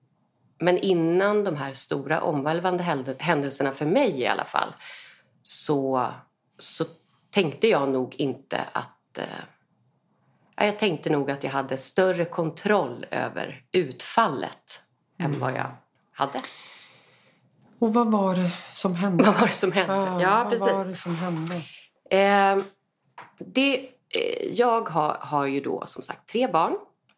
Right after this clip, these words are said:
Speaker 1: tillsammans med Anders. Eh, och, eh, det äldsta barnet, Leo, eh, skulle åka på konfirmationsläger.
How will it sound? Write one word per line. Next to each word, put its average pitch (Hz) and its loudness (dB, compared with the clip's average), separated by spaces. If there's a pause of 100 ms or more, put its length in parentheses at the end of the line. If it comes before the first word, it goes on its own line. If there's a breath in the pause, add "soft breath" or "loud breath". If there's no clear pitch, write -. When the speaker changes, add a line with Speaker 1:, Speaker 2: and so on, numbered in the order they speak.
(180)
Speaker 1:
tillsammans 143 -6
med - -2
Anders. 151 -6
Eh, 156 -4 (1040)
och, - -4
eh, - -8 (340)
det - -2
äldsta 180 0
barnet, 139 -2
Leo, 143 -2 (420)
eh, - -8
skulle - -4
åka - -6
på - -16
konfirmationsläger. 147 -2